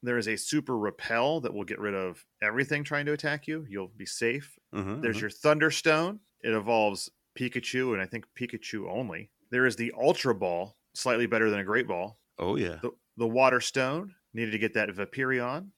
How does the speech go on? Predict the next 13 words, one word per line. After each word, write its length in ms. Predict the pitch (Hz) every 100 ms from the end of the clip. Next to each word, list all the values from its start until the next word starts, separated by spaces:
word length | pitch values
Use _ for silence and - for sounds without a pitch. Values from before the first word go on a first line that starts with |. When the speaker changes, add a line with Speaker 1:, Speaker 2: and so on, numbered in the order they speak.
| _
Speaker 1:
or 160 | 107 110
other 240 | 113 110
certain 320 | 107 - 110
special 360 | 107 120 117 117
water 180 | 110 110
Pokemon. 540 | 120 113 131 139 156 - - -
And 100 | 208
then 120 | 208
finally, 340 | - 180 180
we 80 | 160
have 240 | 147 147
the 160 | 120 123
entire 560 | 117 - 123 127 117